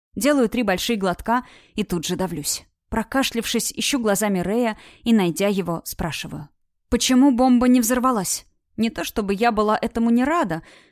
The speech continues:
но Дельгадо-младший предельно ясно объяснил, что случится с моей головой в случае попытки изъять мини-бомбу.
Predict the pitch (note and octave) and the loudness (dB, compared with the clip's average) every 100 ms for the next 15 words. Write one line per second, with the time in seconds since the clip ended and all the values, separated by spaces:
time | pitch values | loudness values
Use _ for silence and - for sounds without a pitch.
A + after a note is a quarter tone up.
0 | - A#3+ B3 A#3+ A3+ C4 B3+ B3+ C#4 E4 | -2 2 2 2 2 2 4 4 2 0
1 | - C4 - - - - B3 D4+ D4 G#3+ | 0 -4 -4 -20 -4 0 2 4 4 4
2 | G#3 A3 - F#3 E3+ F3 - A3 C#4 C#4 | 4 2 0 -2 -2 -4 -2 0 0 -2
3 | - B3+ - G3+ - G3 F#3 F3+ F3+ F3+ | -2 -2 0 -4 -4 -6 -4 -2 -2 -2
4 | F3 E3+ E3 B3+ - F#3+ F#3 - D#3 - | -2 -2 -2 -2 -4 -4 -4 -4 -4 -4
5 | G3+ - B3 - F3 E3 D#3 F#3 E3 D#3 | -6 -6 -6 -4 -4 -6 -4 -2 -2 -2
6 | D#3 D#3 D3+ | -4 -6 -10